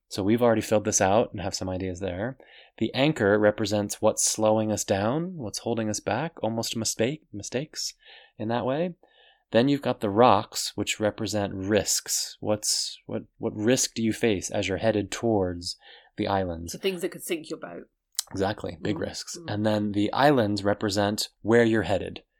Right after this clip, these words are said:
Speaker 1: What's the mission? What's the vision? What's the goal? Purpose, that kind of statement. And you physically write on each one of those spaces on your paper, um,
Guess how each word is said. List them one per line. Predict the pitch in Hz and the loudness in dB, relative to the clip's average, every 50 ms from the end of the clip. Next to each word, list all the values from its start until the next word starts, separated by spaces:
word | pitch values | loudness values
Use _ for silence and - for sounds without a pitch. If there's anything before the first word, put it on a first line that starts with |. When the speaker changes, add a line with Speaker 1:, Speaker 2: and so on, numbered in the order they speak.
| _ _ _ _ - | _ _ _ _ -8
Speaker 1:
What's | 110 101 - - | -6 -2 -2 -2
the | - - 104 101 98 98 95 95 | -2 0 0 2 2 4 2 2
mission? | 98 107 120 127 - - 131 120 110 | 2 2 0 2 2 0 0 0 0
What's | 104 95 - - | -2 -2 -4 -6
the | - 90 87 | -8 -8 -2
vision? | 98 120 120 107 110 113 113 110 107 104 | 0 0 2 2 2 0 0 0 0 -2
What's | 95 - - | -2 -4 -6
the | - 95 | -10 -10
goal? | 87 85 - 120 117 113 113 107 107 107 107 104 104 107 _ - - - - _ _ _ _ _ | -12 -2 0 2 4 6 4 4 4 4 4 4 2 0 _ -20 -20 -20 -20 _ _ _ _ _
Purpose, | - - 131 120 - 120 110 101 - - - - - - - _ | 0 2 2 2 4 2 2 2 2 2 0 0 0 -4 -6 _
that | 110 101 101 104 98 - | -2 0 2 2 0 -2
kind | - - 104 101 101 | -6 -6 -4 -4 -4
of | 95 - | -4 -6
statement. | - - 101 95 95 90 | -4 -4 -4 -4 -4 -6
And | 92 95 101 | -6 -4 -2
you | 104 104 104 - | -2 -2 -4 -4
physically | - 131 131 127 135 - - 131 | -4 -4 -4 -4 -4 -2 -2 -2
write | 110 110 120 113 101 104 104 - - _ _ _ _ _ _ _ - | 2 4 4 4 4 4 2 -2 -8 _ _ _ _ _ _ _ -8
on | 101 98 | -4 -4
each | 98 95 - | -4 -4 -4
one | 104 98 | -6 -4
of | 92 | -2
those | 95 95 92 | -2 -2 -2
spaces | - - 101 95 - 98 92 | -2 -4 -4 -4 -4 -6 -4
on | 95 95 | -4 -4
your | 95 90 | -4 -4
paper, | - 98 98 95 - 90 87 87 87 - _ _ _ _ _ _ _ _ _ - | -4 -4 -6 -4 -4 -4 -4 -4 -6 -8 _ _ _ _ _ _ _ _ _ -12
um, | 92 90 87 90 | -8 -6 -6 -6